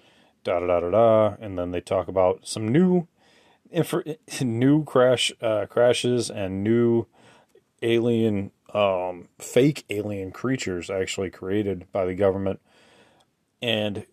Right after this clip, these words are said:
his statement, his whole statement really is really interesting. His, his whole platform, and this is where I,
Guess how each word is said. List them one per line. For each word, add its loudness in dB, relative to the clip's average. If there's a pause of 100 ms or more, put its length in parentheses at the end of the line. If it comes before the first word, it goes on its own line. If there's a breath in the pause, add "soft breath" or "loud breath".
his 0
statement, -2 (180)
his -4
whole 2
statement 0
really 4
is -2
really 2
interesting. -8 (340 loud breath)
His, 0
his 0
whole 2
platform, 0 (480 loud breath)
and -2
this 4
is 0
where 6 (880)
I, 4